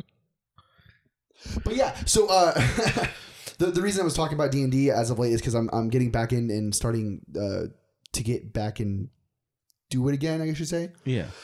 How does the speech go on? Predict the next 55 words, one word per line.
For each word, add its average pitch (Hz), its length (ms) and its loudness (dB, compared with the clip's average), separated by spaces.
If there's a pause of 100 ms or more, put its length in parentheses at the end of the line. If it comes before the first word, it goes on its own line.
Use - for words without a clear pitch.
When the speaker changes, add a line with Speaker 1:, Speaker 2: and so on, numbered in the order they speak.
(380)
Speaker 1:
So, 151 400 2
um, 135 560 2 (240)
I 165 60 4
was 165 80 2
gonna 165 120 2
ask 156 180 2
you, 196 60 0
'cause 151 160 -2
you 147 60 2
were 156 80 4
talking 156 240 0
about 143 160 2
it 123 60 0
before, 131 600 2
like, 123 260 -4
the - 80 -4
taboos 131 400 2
and 117 100 0
anime 135 280 2
culture, 135 340 0
stuff 123 140 -2
like 120 100 0
that. 90 80 -2
Is 135 100 2
there 165 100 4
anything 165 220 2
in 131 220 -2
the 120 100 0
U 131 340 2
S 143 180 2
culture 151 460 0
that 143 160 -2
you 147 160 2
think 139 320 -2
is, 123 100 0
like, 127 100 -2
a 117 40 0
taboo, 127 500 0 (100)
like, - 160 -4
like, 127 240 0
similar 127 440 2
to 123 80 0
people 123 320 -2
how 120 100 -2
they 117 120 -4
thought 113 260 -4
with, 110 140 -2
like, 107 160 -4 (140)
D 113 200 -4
and 107 120 -4
D? 117 280 -2 (340)
Speaker 2:
Oh, 170 140 0
definitely. 107 580 -6 (220)
Speaker 1:
Mm-hmm. 135 100 2
Speaker 2:
Um, 107 600 2